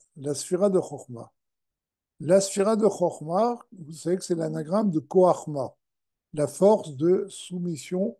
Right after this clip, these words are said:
à Dieu. Ma, ça représente la soumission à Dieu. Et la sphira de Chokma est complè-, on parle de Chokma d'Atsilut,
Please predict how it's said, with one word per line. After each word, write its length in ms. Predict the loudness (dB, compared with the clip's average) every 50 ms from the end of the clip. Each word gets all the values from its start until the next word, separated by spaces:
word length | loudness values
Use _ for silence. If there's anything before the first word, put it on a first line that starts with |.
| _ -12
à 160 | -8 -8 -6
Dieu. 280 | -6 -4 -4 -6 -6 -8 _ _ _ _ _ _ _ _ _ _ -10
Ma, 240 | -4 0 4 4 4
ça 200 | 4 2 -4 -6
représente 720 | -6 -6 -6 -6 -6 -6 -4 -4 -4 -4 -2 -4 -4 -4 -6
la 80 | -10
soumission 480 | -10 -8 -8 -6 -6 -6 -6 -6 -6 -6
à 60 | -6
Dieu. 200 | -8 -10 -12 -14 _ _ _ _ _ _ _ _ _ _ _ _ 0
Et 120 | 2 6
la 140 | 6 8 6
sphira 360 | 6 4 2 2 4 4 6
de 120 | 6 6 4
Chokma 640 | 4 6 4 2 2 2 -2 0 2 4 4 4 2 2
est 200 | -2 -2 -4 _
complè-, 600 | _ -2 2 2 2 2 0 -8 -6 -6 -4 -4 -6 -6
on 120 | -6 -6
parle 240 | 0 2 2 2 4
de 80 | 2 0
Chokma 460 | 0 -2 -6 -6 -4 0 2 2 4
d'Atsilut, 640 | 4 2 -2 -2 -6 -10 -10 -8 -6 -4 -4 -6 -6